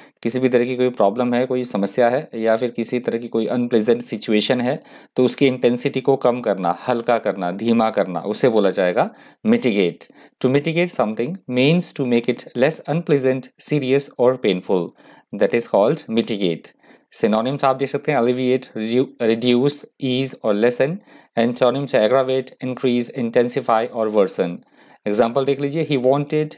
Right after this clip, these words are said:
to mitigate misery in the world। किसी व्यक्ति की बात हो रही है कि वो पूरे विश्व में, पूरे संसार में जो है मिजरी को, दुख दर्द, जो इस तरह की गरीबी है या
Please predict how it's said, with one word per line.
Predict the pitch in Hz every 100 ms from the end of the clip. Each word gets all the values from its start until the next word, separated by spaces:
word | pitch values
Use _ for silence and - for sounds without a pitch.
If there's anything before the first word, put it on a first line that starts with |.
| -
to | 120
mitigate | 117 131 147 139 135 -
misery | 113 135 131 127 131 -
in | 110 110
the | 127
world। | 113 98 90 87 - _ - - _ -
किसी | 110 107
व्यक्ति | 107 - 123
की | 135
बात | 123 123 139
हो |
रही | 127
है | 127
कि |
वो | 147
पूरे | 135 123 120
विश्व | 110 110 127
में, | 127
पूरे | 123 117
संसार | - 107 - 101 110
में | 131 123
जो | 131
है | 127 170 - - - -
मिजरी | 104 107 117 123
को, | 131
दुख | 117 117 117
दर्द, | 110 113
जो | 113 117
इस | 113 -
तरह | 107
की | 110 117
गरीबी | 104 104 107 110
है | 110 104
या | 107